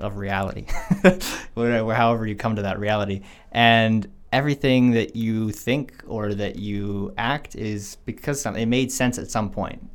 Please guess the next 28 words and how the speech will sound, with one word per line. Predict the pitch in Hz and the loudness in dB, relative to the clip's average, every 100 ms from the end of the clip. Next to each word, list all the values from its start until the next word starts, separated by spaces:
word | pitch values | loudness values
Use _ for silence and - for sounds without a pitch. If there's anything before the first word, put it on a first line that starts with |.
| - - - | -18 -8 0
Doesn't | 143 131 | 2 4
have | 131 131 | 2 2
to | 131 | -4
continue | 117 135 127 123 | -2 0 2 0
to, | 120 113 98 110 - | 0 -4 -2 -6 -4
y-, | 117 | -2
but, | 117 101 | -2 -2
like, | 110 104 | -4 -4
to | - 113 107 104 101 - - - - | -4 -4 -2 -4 -8 -20 -20 -18 -12
attack | - - 120 - | -8 0 0 0
it | 110 | -4
and | 101 | -4
say, | - 104 | -4 -2
"This | 123 | -2
is | 120 | -2
bad, | - 98 - | -2 -2 -2
this | - | -4
is | 117 | -2
bad, | 107 98 | 0 0
this | 104 - | -2 -2
is | |
bad," | 107 107 95 - - - | 0 2 0 -6 -18 -4
is | 120 110 107 - - - - - | -2 -2 -4 -8 -12 -20 -14 -4
to | 120 110 | -2 -2
try | - 113 | 0 0
to | 107 - | 0 -6
suppress | - - 110 - | -8 -2 -2 -2
it. | - | -12